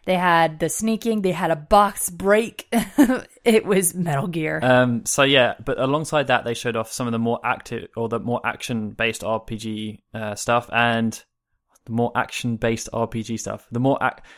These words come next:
Speaker 2: the, the gameplay is more action
Speaker 1: Yeah.
Speaker 2: R P G style now. Um, and it was interesting, uh, because they showed a lot of combos, a lot of how you can, uh, link the moves together. Um, I'm curious to see how that plays out when it's not a supervised demo.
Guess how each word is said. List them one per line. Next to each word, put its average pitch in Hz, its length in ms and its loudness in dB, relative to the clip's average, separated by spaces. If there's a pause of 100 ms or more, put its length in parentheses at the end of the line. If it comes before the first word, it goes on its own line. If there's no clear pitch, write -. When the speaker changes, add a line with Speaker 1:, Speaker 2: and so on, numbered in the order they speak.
(180)
Speaker 2:
the, 135 120 -4
the 123 200 -2
gameplay 196 320 6
is 143 100 0
more 143 220 2
action 143 240 2
Speaker 1:
Yeah. 165 140 6
Speaker 2:
R 175 40 -6
P 175 80 0
G 120 200 -2
style 113 340 4
now. 104 220 -4 (440)
Um, 120 480 4
and 123 340 2 (380)
it 151 140 2
was 151 160 2
interesting, 175 680 0 (100)
uh, 82 180 -6
because 127 500 -2
they 123 160 2
showed 135 420 0
a 120 80 0
lot 127 220 2
of - 100 -10
combos, 117 680 2
a 113 40 -2
lot 117 180 0
of 123 80 -4
how 123 120 2
you 123 140 0
can, 113 340 -4
uh, 113 100 0
link 113 300 -4
the 113 80 -6
moves 113 300 -2
together. 110 600 0 (480)
Um, 113 640 2 (240)
I'm 127 160 2
curious 151 360 2
to 127 60 -6
see 135 160 -2
how 123 160 4
that 120 180 0
plays 120 280 0
out 113 240 4
when 117 160 -2
it's 113 160 -8
not 117 420 0
a 113 120 -2
supervised 113 680 -4
demo. 135 360 0